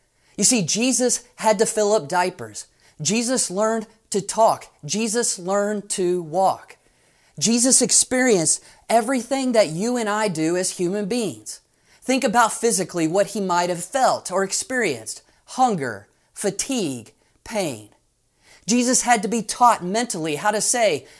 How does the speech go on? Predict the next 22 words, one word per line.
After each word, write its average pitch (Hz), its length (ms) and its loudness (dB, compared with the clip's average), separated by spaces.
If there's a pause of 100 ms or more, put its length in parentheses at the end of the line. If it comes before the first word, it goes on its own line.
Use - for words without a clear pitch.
"Mommy" 190 440 2
and 151 140 -4
"Daddy," 175 500 2
and 156 120 -4
learn 208 300 0
as 151 160 -6
we 185 160 -4
do. 123 400 -8 (560)
And 196 140 0
Jesus 247 460 0
also 214 480 2
experienced 175 1040 -4 (220)
what 196 220 2
we 233 160 0
do 214 220 2
emotionally. 185 800 -2 (460)
He 240 180 0
laughed. 202 680 0 (340)
He 226 180 0
wept. 185 600 2 (340)
He 233 160 -2
cried. 190 640 0